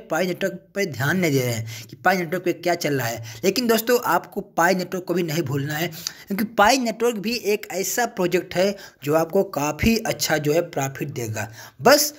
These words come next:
इसका वर्क जो है थोड़ा बहुत स्लो है दोस्तों, ठीक है, क्योंकि अभी जो है बहुत सारे यूजर्स की यहाँ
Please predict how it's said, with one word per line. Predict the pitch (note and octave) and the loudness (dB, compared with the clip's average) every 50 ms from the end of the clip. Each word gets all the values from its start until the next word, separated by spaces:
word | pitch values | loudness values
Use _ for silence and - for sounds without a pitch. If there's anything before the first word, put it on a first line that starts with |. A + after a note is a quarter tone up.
| - - _ _ _ _ | -16 -20 _ _ _ _
इसका | A3 G3+ - - D4 D4 - C3+ - - _ _ _ - - - | -10 -8 0 2 2 2 2 -2 -6 -10 _ _ _ -16 -12 -6
वर्क | D#3+ D#3 A#3+ D4 D4 D4 | 2 4 6 6 6 2
जो | A#3+ G3+ G#3+ | 0 0 0
है | A3 A3+ | 0 0
थोड़ा | - A3+ B3 | 0 0 0
बहुत | A#3+ - D4 - - C4 - | 0 0 -4 -4 -4 -4 -4
स्लो | - - - G3 F#3+ | -6 -6 -2 0 0
है | F3+ E3 C#3+ | 0 0 -2
दोस्तों, | C3 A#2+ A2 - - - - - - - - | -4 -6 -8 -10 -12 -12 -12 -14 -14 -12 -12
ठीक | A3 A3 - | -4 0 2
है, | C4+ A3+ | 2 2
क्योंकि | - - - - B3+ B3 - F#3+ - | 0 -6 -10 -8 -6 0 2 0 2
अभी | - - F3+ F3+ A#3+ C#4+ B3 | 4 2 4 4 4 4 4
जो | G#3 G#3 | 4 2
है | G#3+ B3 B3 D#3 - | 2 2 2 0 0
बहुत | F3+ F#3+ C4 - - C4 C#4 C4+ | 0 0 0 0 2 2 2 2
सारे | - - - F#3+ F#3 G3 G3+ G3 | 0 -2 -2 2 2 4 4 4
यूजर्स | E3 D#3+ E3+ G3+ F#3+ - | 4 4 2 2 2 0
की | - - G#3 G#3+ A#3 | -6 -6 -4 -4 -2
यहाँ | A3+ G3 E3+ E3+ F#3+ | 0 0 2 2 0